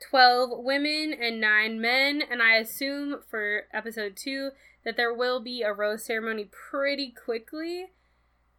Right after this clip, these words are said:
Or I hope so, I don't know. And we've had two dates. We've had Blake and Tayshia, and then we've also had Christina and Blake, which right now it just feels like the Blake show. <laughs>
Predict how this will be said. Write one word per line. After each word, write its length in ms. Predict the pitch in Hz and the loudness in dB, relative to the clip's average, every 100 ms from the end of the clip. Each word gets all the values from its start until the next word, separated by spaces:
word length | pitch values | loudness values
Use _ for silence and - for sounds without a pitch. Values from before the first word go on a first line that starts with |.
| _ _ - | _ _ -2
Or 120 | 196 | -2
I 40 | |
hope 240 | 196 214 262 | 0 -4 -6
so, 320 | - 302 302 | -10 -8 -8
I 100 | 208 | -6
don't 160 | 196 208 | -6 -6
know. 280 | 226 302 311 _ _ _ | -8 -8 -12 _ _ _
And 720 | - 233 226 220 220 220 220 190 _ _ _ _ _ - | -2 2 4 4 2 -2 -6 -12 _ _ _ _ _ -8
we've 160 | 247 | -2
had 220 | 247 233 220 | 4 2 4
two 180 | 277 | 0
dates. 320 | 269 269 302 - | 2 2 2 -4
We've 140 | 233 | -2
had 220 | 226 208 | -2 0
Blake 260 | 208 208 214 | -2 -4 -6
and 100 | 202 | -4
Tayshia, 460 | 269 285 - 311 285 | -2 0 2 2 4
and 140 | 233 | 2
then 80 | 233 | 2
we've 140 | 233 | 0
also 240 | 220 226 - | 0 0 0
had 160 | 233 214 | -2 -2
Christina 480 | 202 - 214 226 | -10 -12 -8 -6
and 180 | 247 277 | -4 -4
Blake, 340 | 277 285 311 _ _ _ _ | -4 -6 -6 _ _ _ _
which 320 | 196 202 - - | -10 -8 -12 -2
right 200 | 226 214 | 0 2
now 160 | 214 | 0
it 80 | 208 | 0
just 160 | 208 - | -6 -10
feels 160 | 208 | -8
like 160 | 208 196 | -8 -8
the 60 | |
Blake 280 | 185 196 226 | -8 -8 -8
show. 320 | - 262 311 - _ _ _ | -2 0 0 -4 _ _ _
<laughs> 300 | - - - | -20 -20 -20